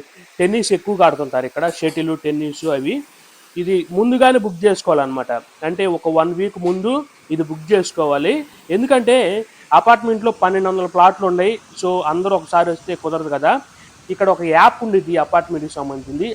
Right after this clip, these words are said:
ఆ యాప్లోకి వెళ్ళి మనం బుక్ చేసుకోవాలి.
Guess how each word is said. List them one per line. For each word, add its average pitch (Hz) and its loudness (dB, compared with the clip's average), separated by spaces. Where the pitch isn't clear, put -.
ఆ - 4
యాప్లోకి 190 0
వెళ్ళి 190 0
మనం 156 -2
బుక్ 151 -10
చేసుకోవాలి. 151 0